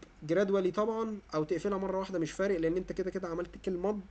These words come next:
تمام؟ يعني خليت في كيل مض في الانولس، وبالتالي انت مطمن يعني مفيش مشكله. تقفل البامب، هنا العداد يقرا صفر وهنا العداد يقرا صفر، كده انت قتلت البير بسلام وامان.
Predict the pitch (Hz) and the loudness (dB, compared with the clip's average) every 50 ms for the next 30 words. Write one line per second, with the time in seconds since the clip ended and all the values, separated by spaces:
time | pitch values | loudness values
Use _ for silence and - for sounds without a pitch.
0 | - - - - - - - - - - - - - - - - - - - - | -18 -20 -20 -20 -20 -20 -20 -20 -20 -20 -20 -20 -20 -20 -20 -20 -20 -20 -20 -20
1 | - - - - - - - - 131 131 156 175 170 160 160 147 - - 139 156 | -20 -20 -20 -20 -20 -20 -8 -4 -2 0 2 4 4 4 2 2 0 -2 -2 -4
2 | 160 - - 156 - 165 156 165 170 165 160 - - 156 170 180 175 160 - 131 | -2 -4 -4 -2 0 2 2 2 0 0 -4 -8 -6 -2 -2 0 0 0 -2 -4
3 | 131 - 165 170 165 156 - 135 127 131 131 - 151 139 131 127 127 123 127 123 | -4 -2 -2 0 0 -2 -2 -4 -4 -4 -4 -4 -2 -2 -2 -2 -2 -2 -4 -4
4 | 123 143 - 143 135 - - 196 208 247 247 - - - - - - - - - | -6 -8 -10 -10 -10 -4 -2 0 0 0 -2 -6 -14 -20 -20 -20 -20 -20 -20 -20
5 | - - - 196 196 190 - 180 165 160 143 151 175 185 185 175 160 - - - | -20 0 4 4 4 4 4 2 2 2 2 0 0 -2 -2 -4 -8 -12 -18 -18
6 | - 143 156 170 170 165 143 143 143 143 160 156 151 156 156 143 135 135 - 160 | -6 -2 0 0 2 0 0 -2 -2 -2 0 0 2 0 0 0 -2 -2 -2 -4
7 | 160 - - 147 147 147 143 139 135 131 135 143 147 139 143 143 131 131 - - | -4 -2 -4 -2 -2 0 0 -2 -2 -2 -2 -2 -2 -2 -2 -2 -2 -4 -4 -6
8 | 185 185 - - - - - 160 165 156 147 151 139 131 - 156 156 - 143 131 | -6 -8 -8 -16 -8 -4 -2 0 0 0 0 -2 -6 -2 -2 -4 -4 -4 -6 -8
9 | 131 127 131 139 151 156 151 139 131 127 - 127 131 143 151 151 143 135 135 131 | -8 -6 -4 0 0 0 0 -2 -6 -6 -4 -4 -2 0 0 0 0 -2 -2 0
10 | 135 175 233 254 | 2 2 2 0